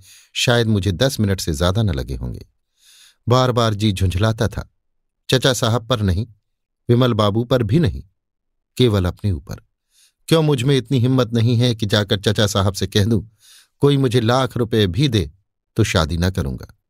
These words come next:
मैं क्यों इतना डरपोक, इतना तेजहीन, इतना दब्बू हो गया? इसी क्रोध में मैंने पिताजी को एक पत्र लिखा और वो सारा वृतांत सुनाने के बाद अंत में लिखा,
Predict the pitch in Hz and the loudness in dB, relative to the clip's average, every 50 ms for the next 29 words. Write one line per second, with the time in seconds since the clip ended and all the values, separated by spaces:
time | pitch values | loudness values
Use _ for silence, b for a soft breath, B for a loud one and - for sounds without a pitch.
0 | _ _ _ _ _ _ _ _ _ _ - 113 123 120 113 - 107 101 95 - | _ _ _ _ _ _ _ _ _ _ 0 2 2 2 0 0 0 0 0 -2
1 | - 98 92 80 87 101 98 - - 101 98 87 82 90 - _ _ _ _ _ | -2 -2 -2 0 -2 -4 -4 -2 -4 -2 -2 -2 -4 -8 -18 _ _ _ _ _
2 | _ _ _ _ 131 120 110 113 113 101 107 113 104 101 98 85 82 80 101 110 | _ _ _ _ -2 0 2 2 0 0 0 0 0 0 0 0 -2 -2 -2 -2
3 | 101 80 71 71 - _ _ _ _ _ 104 104 - - 175 80 71 80 78 87 | -2 -4 -6 -10 -16 _ _ _ _ _ -4 -2 -2 -2 -4 -2 -2 -2 -4 0
4 | 117 131 101 92 78 65 65 - - - - _ _ _ _ _ _ B B B | -2 -2 0 -2 -4 -4 -8 -12 -14 -14 -18 _ _ _ _ _ _ B B B
5 | B B B B B B 147 139 - 170 160 147 156 160 160 139 131 151 143 139 | B B B B B B -2 0 0 0 0 2 2 2 2 2 0 0 2 2
6 | 139 135 131 117 135 110 127 120 117 117 113 113 127 117 110 110 131 123 - - | 0 0 0 -2 -2 0 0 0 0 -2 -4 -2 -2 -4 -2 0 -2 -2 0 0
7 | 117 110 110 107 - 107 104 101 101 101 104 98 - 107 95 95 98 87 82 92 | 0 0 0 0 0 0 0 2 0 0 -2 -2 0 0 0 0 0 -2 -2 -6
8 | 92 - 110 101 98 95 - 95 - 98 90 92 90 87 87 - 87 80 90 87 | -2 0 0 0 0 -2 -6 -6 -4 0 0 0 0 -2 -2 -4 -2 -2 0 0
9 | 85 78 85 82 82 80 - 76 73 71 67 71 - - 90 - - | 0 0 0 -2 -2 -4 -6 -6 -4 -4 -6 -6 -6 -4 -4 -4 -4